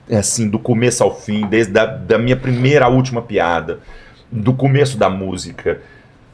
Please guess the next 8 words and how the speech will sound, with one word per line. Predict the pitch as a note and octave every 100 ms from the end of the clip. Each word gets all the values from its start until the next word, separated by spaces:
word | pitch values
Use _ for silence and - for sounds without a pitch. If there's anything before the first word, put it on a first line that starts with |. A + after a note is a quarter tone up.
| - - -
Foram | C#3+ C#3+
duas | A#2+ C3 A2 A2
horas | A2+ A2
de | F#2
show | - A2+ A2+ -
inacreditáveis. | C#3+ D#3 C#3+ C3 - B2 B2+ B2 D2+ C#2+ C2+ - - -
O | C#3+
Bart, | A#2 G#2+ A2+ - -